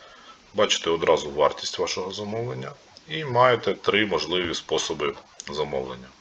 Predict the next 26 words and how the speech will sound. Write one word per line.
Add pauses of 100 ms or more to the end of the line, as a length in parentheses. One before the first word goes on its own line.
(1500)
Замовити
дизайн, (600)
надаєте
картинки,
тексти (120)
і
описуєте,
як
ви
бачите
ваш
шеврон.
Відповідно
до
ваших
побажань
наш
дизайнер
зробить
дизайн (100)
і
надасть
вам
його
на
затвердження.